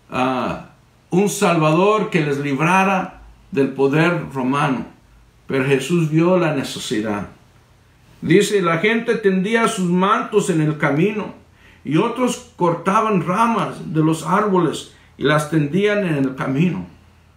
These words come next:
Gloria a Dios, la gente se quitaba la ropa, se quitaba el manto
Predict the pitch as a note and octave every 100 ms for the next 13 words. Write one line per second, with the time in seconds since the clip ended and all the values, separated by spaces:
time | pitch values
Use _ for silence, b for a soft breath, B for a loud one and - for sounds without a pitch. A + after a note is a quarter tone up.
0 | _ _ - F3+ F#3 F#3 F#3 G3 E3 E3+
1 | D#3 G3+ G#3+ - G3+ F3+ - D#3 - F3
2 | G3 F#3+ D#3 C#3+ F3+ G3+ F3 E3 D#3+ C#3
3 | C3+ F#3 F#3 E3 F#3 G3 F#3+ B